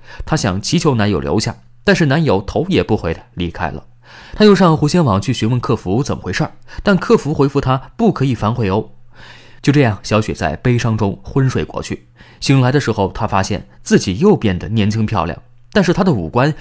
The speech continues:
已经完全变成了另一个人。白天的时候，她又会变得衰老丑陋。无奈之下，她去到四四四号便利店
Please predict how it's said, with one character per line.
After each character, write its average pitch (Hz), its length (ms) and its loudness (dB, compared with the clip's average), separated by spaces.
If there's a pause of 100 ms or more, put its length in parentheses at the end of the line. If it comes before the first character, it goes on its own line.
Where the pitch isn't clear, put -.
(160)
已 104 100 0
经 110 120 0
完 95 220 -2
全 160 240 -2
变 156 220 0
成 113 180 -2
了 127 220 -4
另 208 240 2
一 92 80 -2
个 73 120 -6
人。 65 160 -10 (520)
白 147 100 6
天 165 80 4
的 156 80 4
时 131 140 0
候， 113 240 0
她 120 120 -2
又 113 140 2
会 98 180 0
变 90 240 -4
得 76 200 -4 (100)
衰 127 320 -2
老 107 180 -2
丑 - 200 -10
陋。 - 280 -2 (160)
无 147 180 2
奈 214 180 2
之 98 100 -2
下， 92 320 -6
她 - 140 -4
去 - 180 -6
到 - 360 -8
四 - 260 -4
四 92 100 -10
四 90 160 -6
号 78 200 -6
便 92 140 -4
利 92 100 -4
店 131 200 -2